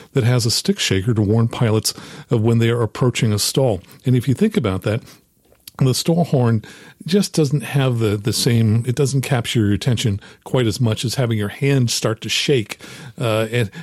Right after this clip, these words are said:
uh, on the device that you need to now push forward immediately on that. So I, I love the idea that they've moved the stick shaker, which is found in virtually every jet,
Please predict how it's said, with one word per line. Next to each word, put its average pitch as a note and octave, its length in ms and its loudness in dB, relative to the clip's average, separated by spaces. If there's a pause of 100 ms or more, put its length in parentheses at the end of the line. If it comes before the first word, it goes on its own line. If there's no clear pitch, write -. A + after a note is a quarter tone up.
(140)
uh, A#2+ 220 0
on C3+ 140 0
the B2 80 2
device B2 460 0
that A#2+ 120 -2
you B2 100 2
need C3 200 2
to A#2+ 80 2
now A#2 240 0
push - 320 -2
forward B2+ 340 0
immediately G#2 500 0
on F#2+ 200 -4
that. F#2+ 180 -8 (260)
So B2+ 220 0
I, A#2 160 -2
I - 40 4
love C#3+ 380 4
the C#3 140 2
idea A#2 340 0
that G#2 160 0
they've G#2+ 160 -2
moved A2 260 0
the G#2+ 60 -2
stick - 240 -4
shaker, G#2 360 -2
which G2+ 180 0
is G#2 120 0 (360)
found A2+ 300 0
in G2+ 80 2
virtually G#2+ 420 0
every A2 240 0
jet, G#2+ 300 0